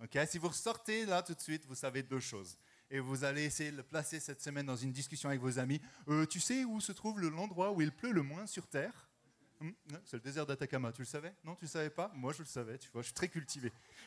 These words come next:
Ok, merci Seigneur, on va à l'église, on apprend plein de choses. Vous pouvez essayer. Euh, c'est en Inde, et cette région de contrefort de l'Himalaya reçoit une pluviométrie exceptionnellement élevée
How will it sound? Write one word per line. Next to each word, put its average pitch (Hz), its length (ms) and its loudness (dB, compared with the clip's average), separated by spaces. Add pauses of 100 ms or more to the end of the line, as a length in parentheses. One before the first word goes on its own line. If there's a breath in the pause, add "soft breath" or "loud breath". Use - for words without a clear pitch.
(120)
Ok, 180 180 4 (160)
merci 156 320 6
Seigneur, 165 400 6
on 156 80 6
va 151 100 8
à 151 60 8
l'église, 156 340 6
on 147 80 4
apprend 139 280 4
plein 139 160 4
de 135 60 2
choses. 123 480 2 (480 soft breath)
Vous - 80 2
pouvez 131 180 6
essayer. 139 560 4 (340 loud breath)
Euh, 165 320 10 (220)
c'est 202 260 2
en 190 200 6
Inde, 226 340 6
et 165 80 -2
cette 190 240 0
région 220 520 2
de 170 80 2
contrefort 214 580 2
de 175 80 0
l'Himalaya 165 540 0
reçoit 156 260 -4
une 139 160 -6
pluviométrie 165 880 -6 (340 soft breath)
exceptionnellement 139 880 -4
élevée 131 440 -2